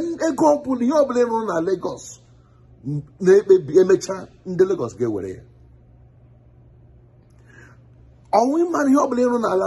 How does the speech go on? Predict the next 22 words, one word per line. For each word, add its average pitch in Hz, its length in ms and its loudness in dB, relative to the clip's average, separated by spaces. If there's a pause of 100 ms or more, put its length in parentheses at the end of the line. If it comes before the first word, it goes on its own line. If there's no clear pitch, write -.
Lagos, 214 340 -2
ọ 196 40 -6
wụ 226 120 0
ala 180 180 -4
onye 190 120 -4
ọzọ 160 220 -6
ka 147 140 -10
ị 151 80 -6
rụrụ 135 200 -4
ya. 127 100 -10 (1160)
Ị 160 60 -2
gaghị, 202 240 0 (100)
ọ 170 60 -6
gaghị 220 240 2
gịnị 190 140 -4
nke 147 120 -8
gị 165 80 -8
forever. 147 460 -6 (1800)
Ka 269 100 -10
mepere 269 460 -6
gị 147 160 -2
ọrụ. 123 140 -4